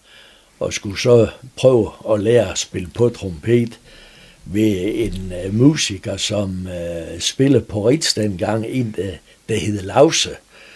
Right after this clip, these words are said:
Eller det blev han kaldt i hvert fald. Og hver anden gang, når jeg kom derned, jamen, øh, så var han ikke stået op, så var han kommet sent i seng, og det kan også være, at han,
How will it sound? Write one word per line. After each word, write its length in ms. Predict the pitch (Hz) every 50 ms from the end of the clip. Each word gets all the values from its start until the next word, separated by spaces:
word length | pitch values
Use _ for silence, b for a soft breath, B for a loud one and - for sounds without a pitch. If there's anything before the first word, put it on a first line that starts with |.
| B B B B B B
Eller 200 | 87 95 95 85
det 200 | 71 104 101 95
blev 140 | 98 95
han 160 | 85 - 90 82
kaldt 360 | - - 127 143 147 139 87
i 40 | 82
hvert 260 | 85 90 104 104 -
fald. 340 | - 107 104 101 101 101 92 - B B B B B B B
Og 300 | - 117 104 98 104 107
hver 300 | 104 110 117 110 110 113
anden 240 | 127 147 175 156 120
gang, 260 | 120 117 131 127 113
når 140 | 104 104 107
jeg 140 | 104 95 -
kom 260 | - 110 107 107 98
derned, 340 | 87 90 95 110 123 135 131 117
jamen, 380 | 110 - 92 95 95 95 92
øh, 260 | 92 90 90 90 92 92 - _ b b b b b b
så 140 | - - 131
var 120 | 139 127
han 180 | 104 104 92 98
ikke 180 | 120 127 117
stået 360 | - - - 110 107 98 90 92
op, 180 | 107 123 120 -
så 140 | - 135
var 100 | 127 120
han 140 | 90 90 95
kommet 340 | 92 - 113 107 101 90 87
sent 320 | - 120 120 123 123 117
i 80 | 101 104
seng, 380 | - - 117 120 120 120 110 98
og 100 | 98 104
det 100 | 110 107
kan 100 | 120 120
også 220 | 127 120 - 120
være, 200 | 120 120 113 101
at 80 | 101 90
han, 280 | 87 98 95 92 90